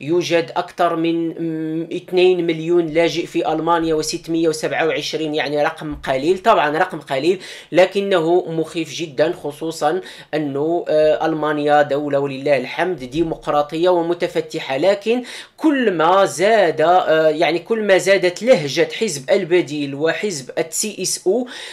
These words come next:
كل ما زادت الاعتداءات على الناس، ونحن يعني لا نريد أن يحصل مثل، تحصل مثل هذه الأمور. هل سبق لكم أن تعرضتم إلى اعتداءات، إلى سب، إلى شتم،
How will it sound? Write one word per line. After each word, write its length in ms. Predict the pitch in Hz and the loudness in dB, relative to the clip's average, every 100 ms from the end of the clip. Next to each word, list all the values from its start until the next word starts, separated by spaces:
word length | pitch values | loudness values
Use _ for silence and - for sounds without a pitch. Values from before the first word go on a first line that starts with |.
| - | -14
كل 320 | - 294 233 180 | -2 0 2 2
ما 260 | 165 185 - | 2 2 0
زادت 540 | 143 190 175 185 - | 4 6 6 2 0
الاعتداءات 840 | 165 170 175 165 151 170 135 160 | 0 0 -2 -4 0 0 2 0
على 260 | 120 131 147 | 0 0 0
الناس، 460 | 143 127 170 185 143 | -2 -2 -2 -2 -4
ونحن 520 | 139 170 - 180 196 - - - | -4 -4 -4 -8 -8 -14 -20 -6
يعني 380 | 135 135 143 156 | -2 -2 -2 -2
لا 200 | 156 160 | 0 0
نريد 380 | 143 139 175 - | 0 -4 -6 -6
أن 420 | 151 156 156 147 | -6 -6 -6 -2
يحصل 500 | 180 - - 175 170 | -2 -2 0 4 4
مثل، 480 | 165 165 165 147 151 - | 2 -2 -4 -4 -6 -6
تحصل 420 | 180 - 175 175 | -6 0 2 4
مثل 240 | 185 185 | 2 -2
هذه 340 | 156 170 165 165 | 0 -2 0 -4
الأمور. 520 | 156 156 139 127 123 - - | -2 -4 -4 -4 -4 -8 -4
هل 400 | 156 247 247 233 | 2 4 4 2
سبق 300 | 254 254 254 | 2 2 2
لكم 320 | 240 240 226 | 0 0 -2
أن 160 | 185 202 | -2 -2
تعرضتم 760 | 202 185 190 208 208 190 185 143 | 0 2 2 -2 -4 -4 -4 0
إلى 180 | 190 196 | 2 4
اعتداءات، 880 | 139 180 156 156 - 170 190 202 - | 2 -2 0 2 2 4 2 0 -6
إلى 380 | 202 185 180 180 | -4 2 4 4
سب، 460 | 170 - 175 170 135 | 2 2 2 2 -2
إلى 360 | 120 190 180 160 | -6 0 2 2
شتم، 480 | - 170 180 196 | 2 -2 -2 -6